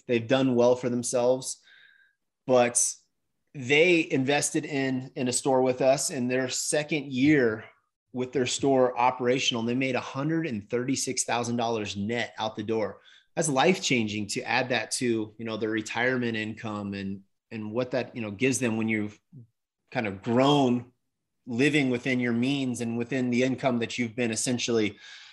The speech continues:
that you've created for yourself. When you have an additional hundred plus thousand dollars, I mean, that really opens up a lot of opportunities for people. So, you know, there's been a lot of people like that,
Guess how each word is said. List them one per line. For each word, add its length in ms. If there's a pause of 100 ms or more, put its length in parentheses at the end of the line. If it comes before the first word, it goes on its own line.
(500)
that 160
you've 160
created 440
for 120
yourself. 480
When 100
you 80
have 120
an 60
additional 540
hundred 420
plus 280
thousand 380
dollars, 460
I 40
mean, 100
that 140
really 220
opens 360
up 160
a 20
lot 200
of 60
opportunities 640
for 140
people. 380
So, 200
you 680
know, 20
there's 120
been 120
a 40
lot 200
of 80
people 240
like 260
that, 300